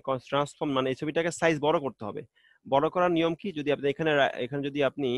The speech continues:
ছবিটাকে আপনি control টি দেন, তাহলে দেখেন একটা সাইডে একটা ইয়া চলে আসছে, দেখেন একটা border মতো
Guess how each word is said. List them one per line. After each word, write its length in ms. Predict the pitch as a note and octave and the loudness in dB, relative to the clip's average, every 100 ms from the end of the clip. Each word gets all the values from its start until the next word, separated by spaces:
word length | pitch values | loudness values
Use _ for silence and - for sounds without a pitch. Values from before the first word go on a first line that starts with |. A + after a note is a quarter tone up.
| F3+ G#3 _ _ _ _ _ | -2 -8 _ _ _ _ _
ছবিটাকে 480 | - B2+ C3 C3+ C3+ C#3 | -12 -8 -4 -2 0 -2
আপনি 180 | C3 C3 B2+ B2+ _ _ _ _ _ - _ _ _ _ - | -2 -4 -4 -8 _ _ _ _ _ -20 _ _ _ _ -2
control 480 | E3 E3+ - F#3 G3 G#3 _ _ _ _ _ - | 0 0 0 0 0 -4 _ _ _ _ _ -4
টি 100 | G#3+ C3 | 0 2
দেন, 140 | A#2 F3 F#3 _ _ _ _ - _ | 2 0 -8 _ _ _ _ -20 _
তাহলে 160 | - D3 D3 | 0 2 2
দেখেন 160 | D3 C#3+ | 2 0
একটা 140 | - E3+ - | 0 -4 0
সাইডে 200 | D3 D3+ | 0 0
একটা 180 | - E3 | 0 0
ইয়া 140 | D3 C#3 | 2 2
চলে 160 | B2 | 0
আসছে, 140 | A#2 - | -2 -4
দেখেন 160 | A2+ A#2 | -6 -6
একটা 160 | A2+ C3 | -4 -4
border 340 | C3 C3 C#3+ | 0 0 2
মতো 120 | C#3+ | 2